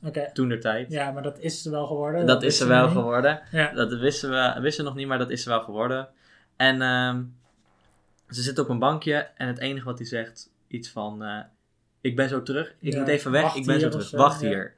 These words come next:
Speaker 2: En hij kwam nooit terug.
Speaker 1: Nee, dus dat was, eh, ze, ze is daar zo boos om eigenlijk,
Speaker 2: Mhm.
Speaker 1: van dat hij dat, dat jaar gewoon heeft kunnen verlaten.
Speaker 2: Ja.
Speaker 1: Ja, en dan later dan, eh, komt hij er, komt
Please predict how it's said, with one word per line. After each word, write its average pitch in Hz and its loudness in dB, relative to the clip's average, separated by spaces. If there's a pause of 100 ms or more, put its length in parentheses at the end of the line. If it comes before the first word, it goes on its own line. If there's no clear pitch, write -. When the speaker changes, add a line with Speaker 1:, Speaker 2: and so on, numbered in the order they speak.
(1400)
Speaker 2:
En 196 2
hij 123 4
kwam 117 0
nooit 120 -2
terug. 147 -8 (220)
Speaker 1:
Nee, 143 -8 (380)
dus 131 -12
dat 143 -2
was, 143 -8
eh, 139 -8 (600)
ze, 160 -8
ze 160 -2
is 156 -2
daar 147 0
zo 151 0
boos 151 -2
om 139 -8
eigenlijk, 135 -6
Speaker 2:
Mhm. 120 -4
Speaker 1:
van 127 -6
dat 135 -14
hij 135 -8 (720)
dat, - -18
dat 131 -12
jaar 143 -4
gewoon 139 -8
heeft 131 -10
kunnen 135 -10
verlaten. 135 -10 (380)
Speaker 2:
Ja. 110 -4
Speaker 1:
Ja, 135 2
en 139 -2
dan 135 -4
later 147 0
dan, 131 -10
eh, 131 -10 (100)
komt 131 -12
hij 139 -4
er, 139 -6 (100)
komt 139 -10